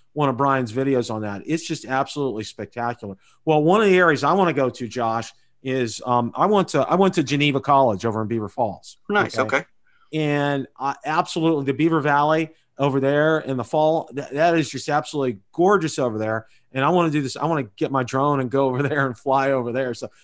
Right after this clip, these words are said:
Speaker 1: there's just so many places in Pittsburgh. I just wanna, and, and also where I grew up over in Munn Hall, Homestead, and West Homestead, just
Speaker 2: Mm-hmm.
Speaker 1: to get over there, because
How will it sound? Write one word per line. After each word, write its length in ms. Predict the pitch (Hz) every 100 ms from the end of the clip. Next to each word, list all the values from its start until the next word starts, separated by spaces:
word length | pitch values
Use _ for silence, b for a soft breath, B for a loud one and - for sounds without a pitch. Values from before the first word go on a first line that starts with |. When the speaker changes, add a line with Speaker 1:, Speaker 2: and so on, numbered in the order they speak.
| _
Speaker 1:
there's 140 | 262 247
just 120 | -
so 140 | 180
many 260 | 175 170 156
places 500 | - 160 175 143 127
in 80 | 113
Pittsburgh. 400 | 156 156 139 123
I 60 |
just 160 | 123 131
wanna, 140 | 131 b b -
and, 180 | 196 -
and 100 | 202
also 320 | 208 254 226
where 180 | 190 185
I 100 | 175
grew 240 | 160 170
up 180 | 220 190
over 220 | 147 143 147
in 80 |
Munn 180 | 151 156
Hall, 240 | 151 151 135
Homestead, 360 | 151 - 151
and 100 | 135
West 200 | 143 156 135
Homestead, 360 | 107 - 107
just 160 | 92 156
Speaker 2:
Mm-hmm. 80 | 117
Speaker 1:
to 40 |
get 140 | 120 131
over 200 | 120 120
there, 200 | 135 135
because 280 | 123 127